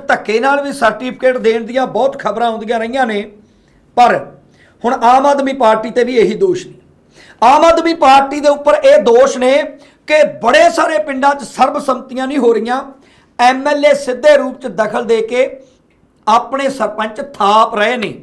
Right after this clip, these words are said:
ਤੇ ਕਿਹਾ ਜਾ ਰਿਹਾ ਸਰਬਸੰਮਤੀ ਹੋ ਗਈ। ਤੇ ਪਿੰਡਾਂ ਦੇ ਵਿੱਚ ਸਰਕਾਰ ਉਹਨਾਂ ਦੀ ਹੋਣ ਕਰਕੇ, ਚੱਲਦੀ ਉਹਨਾਂ ਦੀ ਹੋਣ ਕਰਕੇ ਲੋਕ ਚੁੱਪ ਨੇ, ਬੋਲ ਨਹੀਂ ਰਹੇ। ਇਹ ਵੱਡੀ ਚਰਚਾ ਹੈ। ਔਰ ਦੇਖੋ, ਤੁਹਾਡਾ ਇਹਦੇ 'ਤੇ ਕੀ ਕਹਿਣਾ ਹੈ?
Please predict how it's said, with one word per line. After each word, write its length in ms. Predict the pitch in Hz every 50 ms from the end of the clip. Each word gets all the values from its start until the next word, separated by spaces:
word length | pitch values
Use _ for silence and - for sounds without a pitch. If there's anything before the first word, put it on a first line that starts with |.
| - - _ _ _
ਤੇ 60 | 254 247
ਕਿਹਾ 280 | 247 - 262 269 294 294
ਜਾ 180 | 247 254 233 226
ਰਿਹਾ 160 | 240 240 240 233
ਸਰਬਸੰਮਤੀ 600 | - 233 220 220 214 - 214 202 196 - 214 190
ਹੋ 140 | 175 196
ਗਈ। 160 | 156 135 - - - - _ _ _ _ _ _ _ _ _ _ _ _ _ -
ਤੇ 80 | 277 302 294 285
ਪਿੰਡਾਂ 320 | 277 269 269 277 285 302
ਦੇ 120 | 294 302 294
ਵਿੱਚ 220 | 285 277 285 285 285 285 294 294 - - - _ _ _ _ _ _ _ _ _ _
ਸਰਕਾਰ 600 | - - 233 240 240 233 233 233 233 254 277 294
ਉਹਨਾਂ 260 | 302 302 311 320 311 294
ਦੀ 120 | 285 269
ਹੋਣ 220 | 247 247 226 220
ਕਰਕੇ, 680 | 226 - 247 247 240 - 240 247 254 269 269 - - - _ _ _ _ _ _ _ _ -
ਚੱਲਦੀ 400 | 277 269 277 285 285 - 311 302
ਉਹਨਾਂ 280 | 302 294 294 320 320 302
ਦੀ 140 | 285 285 269
ਹੋਣ 220 | 247 247 226 233
ਕਰਕੇ 400 | - 247 233 233 - - 233 240 254 247 - - - _ _ _ _ -
ਲੋਕ 340 | 185 208 220 233 262 - -
ਚੁੱਪ 280 | - 240 240 240 240 254
ਨੇ, 140 | 254 262 262
ਬੋਲ 360 | 240 190 208 208 214 226 226 196
ਨਹੀਂ 200 | 220 240 247 196
ਰਹੇ। 320 | 202 208 214 196 190 - - _ _ _ _ _ _ _ _ _ _ -
ਇਹ 140 | 254 311 320
ਵੱਡੀ 300 | - 262 247 - 294 302 302
ਚਰਚਾ 360 | 302 285 247 - - - 262
ਹੈ। 440 | 233 233 277 247 170 - - - - _ _ _ _ _ _ _ _ _ _
ਔਰ 120 | 220 247 254
ਦੇਖੋ, 260 | 233 277 269 277 294 311 320 320 302 - - - - - _ _ _ _ _ _ -
ਤੁਹਾਡਾ 380 | 294 302 294 269 - 285 302 330
ਇਹਦੇ 140 | 330 330 330 330
'ਤੇ 140 | 330 320 302
ਕੀ 200 | 311 311 285 285
ਕਹਿਣਾ 320 | - 285 277 285 277 247
ਹੈ? 120 | 196 143